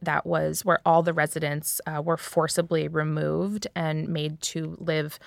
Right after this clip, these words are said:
on the outskirts of the city so that white people could live there. So all the black residents were forcibly removed. Um, and so there's now a museum there so you can learn all about, um, it has a lot of signage from the time period being like, you know,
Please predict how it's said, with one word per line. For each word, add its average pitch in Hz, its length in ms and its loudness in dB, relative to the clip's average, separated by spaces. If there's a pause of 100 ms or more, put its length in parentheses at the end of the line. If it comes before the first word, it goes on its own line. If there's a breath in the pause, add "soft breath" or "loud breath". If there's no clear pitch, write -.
(220 loud breath)
on 175 100 4
the 160 140 2
outskirts 160 460 -2
of 170 100 -4
the 180 80 -6
city 160 380 -2
so - 100 -10
that 185 160 -2
white 143 220 -4
people - 260 -10
could - 180 -12
live - 200 -4
there. - 280 -4
So - 160 -4
all 175 140 0
the 180 120 -2
black 175 280 -4
residents 185 500 -4
were - 120 -2
forcibly - 440 -2
removed. 180 640 -2 (420 loud breath)
Um, 165 360 4
and 175 160 2
so 180 160 6
there's 165 240 2
now 160 140 2
a 165 40 2
museum 156 500 0
there 156 180 -2
so - 160 -8
you 165 80 -4
can 165 300 -4
learn 160 340 2
all 165 160 0
about, 160 460 0
um, 170 180 -4
it 180 40 -4
has 165 160 -6
a 180 40 -2
lot 170 140 -2
of 165 80 -4
signage 170 580 2
from 202 160 0
the 202 100 2
time 202 300 0
period 196 380 -2
being 156 220 -2
like, 156 280 -4 (560 loud breath)
you 175 100 0
know, 165 160 0